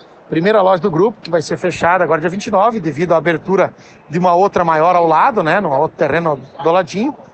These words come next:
E aí toda essa loja a gente vai disponibilizar também pra quem tiver necessidade. Então, uma loja funcionando, né, não é uma loja,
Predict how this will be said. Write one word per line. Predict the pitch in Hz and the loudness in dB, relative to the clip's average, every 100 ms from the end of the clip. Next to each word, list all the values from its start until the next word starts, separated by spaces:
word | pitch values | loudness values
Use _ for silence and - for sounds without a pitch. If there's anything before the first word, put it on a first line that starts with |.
| - - - - _ - | -20 -20 -20 -20 _ -2
E | 180 | 0
aí | 185 208 185 | 2 0 0
toda | 208 240 | 0 2
essa | 226 214 | 2 2
loja | 185 175 196 | 2 2 2
a | 208 | -2
gente | 208 - 190 | -4 -6 -2
vai | 185 196 | 0 0
disponibilizar | 180 - 202 196 170 185 | -2 -6 -4 -2 0 0
também | 208 175 190 | 0 -4 -2
pra | 208 | -4
quem | - 175 196 | -2 -6 -8
tiver | - 180 160 175 180 - _ - - | -8 -4 0 0 -2 -10 _ -20 -14
necessidade. | 156 180 196 185 - 196 165 127 | -6 -4 -2 -4 0 0 0 -2
Então, | 117 | -4
uma | 156 147 | -2 2
loja | 151 160 151 | 2 0 -2
funcionando, | 175 190 240 190 269 311 | -4 -2 2 2 0 0
né, | 175 | 0
não | 170 147 | 0 0
é | 160 | 0
uma | 156 | 2
loja, | 160 156 151 | 2 2 -2